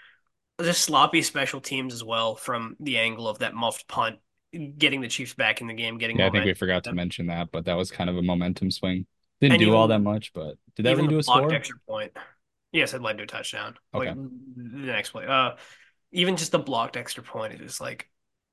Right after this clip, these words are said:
Speaker 1: it just changed the equation of the game so much that it's hard to, you know, fathom what happens differently.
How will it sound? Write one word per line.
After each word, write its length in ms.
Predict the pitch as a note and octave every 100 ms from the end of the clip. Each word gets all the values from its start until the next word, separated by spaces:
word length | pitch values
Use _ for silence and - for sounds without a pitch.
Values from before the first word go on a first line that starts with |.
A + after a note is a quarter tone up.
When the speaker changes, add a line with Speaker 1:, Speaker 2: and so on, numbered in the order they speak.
| -
Speaker 1:
it 100 | C#3+
just 200 | C3+ B2
changed 340 | - B2 A#2+ A#2+
the 60 |
equation 440 | A#2 - A#2 A2+ A2+
of 40 |
the 60 | A2+
game 240 | A2+ A2
so 260 | - A#2 A2+
much 460 | A2 A2 - - -
that 200 | A2+ F2
it's 120 | B2 -
hard 440 | - A2+ G#2+ A#2 - _ -
to, 120 | B2+
you 120 | A2+ A2
know, 280 | G2+ - - _ _ -
fathom 380 | B2+ G#2+ A2+ A2
what 140 | A2 C3
happens 440 | B2+ A#2+ A#2 A2
differently. 540 | A2+ G#2+ - B2 A2